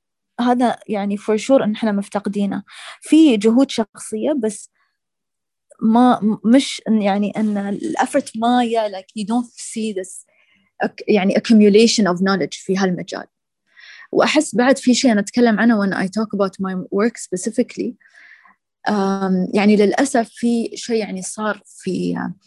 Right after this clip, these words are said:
آه، تطور، يعني، اللغة، أن، يعني، حتى designers يتكلمون عن هالموضوع. آم، كان في زخم عنا في اللغة وكيف ممكن اللغة تصير و-،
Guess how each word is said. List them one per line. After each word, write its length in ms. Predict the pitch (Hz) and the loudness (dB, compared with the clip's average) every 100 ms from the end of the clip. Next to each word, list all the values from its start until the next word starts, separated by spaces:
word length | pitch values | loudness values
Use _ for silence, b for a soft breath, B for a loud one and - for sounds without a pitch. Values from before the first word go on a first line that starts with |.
| B B B B B B B _ _ - | B B B B B B B _ _ -2
آه، 100 | 202 | -2
تطور، 600 | - 202 202 247 262 196 | 2 0 4 6 6 4
يعني، 240 | 185 185 | 0 0
اللغة، 460 | 185 220 208 214 - - | 2 2 2 -2 -4 -4
أن، 160 | 202 196 190 190 190 - - _ - | -2 -2 -4 -6 -8 -12 -16 _ -4
يعني، 160 | 196 208 | -2 0
حتى 260 | 285 302 | 2 2
designers 640 | 208 196 208 233 214 185 - | 2 2 4 4 2 0 -4
يتكلمون 500 | 185 - 196 202 214 | -6 -2 0 0 0
عن 100 | 196 | -2
هالموضوع. 640 | 190 185 180 185 - - _ b b b b b _ - | -4 -4 -6 -4 -6 -8 _ b b b b b _ -6
آم، 500 | 196 185 185 185 - - | -2 -2 -2 -4 -8 -12
كان 260 | - 254 247 | 0 4 4
في 240 | - 247 | 2 2
زخم 400 | 202 220 233 202 | 2 2 2 0
عنا 340 | 185 180 107 - _ _ | -2 -6 -8 -16 _ _
في 120 | - 190 | -2 0
اللغة 340 | 185 185 185 | 2 2 0
وكيف 560 | 185 185 - - 220 202 | -2 -4 -10 -4 -2 0
ممكن 300 | 202 196 190 | 0 0 -2
اللغة 340 | 185 196 185 | 0 -2 -2
تصير 640 | 185 - 202 202 190 185 | -6 -4 0 0 0 -2
و-، 120 | 180 | -6